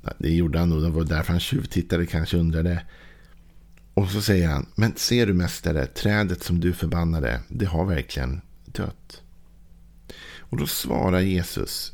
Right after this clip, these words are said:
med dagens, eh, andakt här då. Ni sk-, eller han säger: "Ha tro på Gud." Ha tro på Gud. Här finns det mycket att säga.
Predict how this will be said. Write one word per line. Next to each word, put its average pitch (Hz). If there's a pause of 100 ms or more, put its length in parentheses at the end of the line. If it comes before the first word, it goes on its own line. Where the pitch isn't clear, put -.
(100)
med 95
dagens, 82
eh, 80 (320)
andakt 85
här -
då. - (1500)
Ni 110
sk-, -
eller 95
han 98
säger: 85 (180)
"Ha 117 (100)
tro 78 (160)
på - (340)
Gud." - (1120)
Ha 120 (100)
tro 127 (880)
på 69 (680)
Gud. - (1900)
Här 92
finns 85
det 76
mycket 78
att 87
säga. -